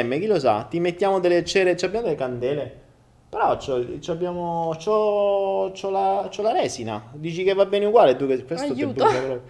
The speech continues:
Speaker 2: <laughs> Aiuto.
Speaker 1: <laughs> Non ho candele sotto mano, se no facevamo una prova di B D S M in diretta, secondo la logica.
Speaker 2: Ma cos-, masochismo, roba sessuale.
Speaker 1: Roba sessuale, roba sessuale.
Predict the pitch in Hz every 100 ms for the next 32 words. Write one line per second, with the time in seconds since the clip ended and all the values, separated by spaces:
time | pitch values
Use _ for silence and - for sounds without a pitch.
0 | 466 494 - - 302 294 294 247 370 277
1 | - - - - 139 - - - - -
2 | - - - 151 165 180 165 151 156 147
3 | 147 147 170 240 165 127 147 147 120 131
4 | 131 131 135 139 156 165 147 143 139 139
5 | 139 147 143 143 139 127 113 113 123 110
6 | 139 127 123 120 117 110 107 95 110 -
7 | - 233 233 233 - 240 240 240 - 240
8 | 254 233 226 214 214 208 214 214 - 135
9 | 135 - 147 - 151 123 110 127 127 127
10 | 120 - 104 92 90